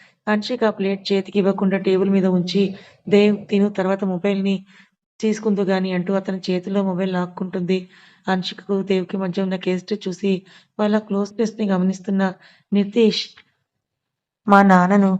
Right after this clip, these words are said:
దీనికోసమే కొట్టి చేతిని విరిచేశాడంటే ఇద్దరి మధ్య ఏదో నడుస్తోంది. అది బ్లడ్ రిలేషనో లేక ఇంకేదేనో ఉందో తెలుసుకోవాలి ముందు," అని మనసులో అనుకుంటాడు. "ఇంకా చాలు, నువ్వు తిను. నీ అబ్బరు కొట్టేందుకు ఫీల్ అవ్వలేదురా నువ్వు?"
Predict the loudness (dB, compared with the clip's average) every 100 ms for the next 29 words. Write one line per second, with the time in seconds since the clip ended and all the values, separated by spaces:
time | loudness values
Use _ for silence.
0 | -4 _ _ 4 4 6 4 4 2 0
1 | 2 0 2 2 2 0 2 2 2 0
2 | -8 _ _ 0 0 4 4 4 2 2
3 | 2 2 2 0 0 0 2 2 2 0
4 | 0 0 2 2 0 0 0 2 0 0
5 | 0 0 -2 0 0 0 0 0 0 2
6 | 0 0 -10 -20 _ 0 4 4 2 -2
7 | -4 -4 -2 0 2 2 2 2 0 -2
8 | -6 -4 -6 -2 -2 -4 -8 _ _ -4
9 | 0 0 2 0 2 0 0 0 0 -6
10 | -18 _ 4 4 2 -2 2 2 2 0
11 | 0 -2 0 0 0 0 0 0 2 0